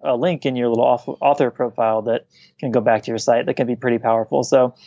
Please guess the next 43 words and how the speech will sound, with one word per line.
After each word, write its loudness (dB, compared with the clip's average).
that's 2
kind 4
of 4
a 4
high 2
effort -2
<laughs> -16
approach -2
to -8
be -8
pitching -6
big -8
publications -6
like -4
that, 2
those 2
big -2
fish. 0
But, 4
um, 0
I -6
feel 4
like 2
that's 0
something 2
that 0
not 4
a 2
lot 4
of -2
bloggers -2
are -2
gonna -4
be -4
able 0
to -4
do. 2
And -2
so 4
with -2
my 2
background, -2
like, -4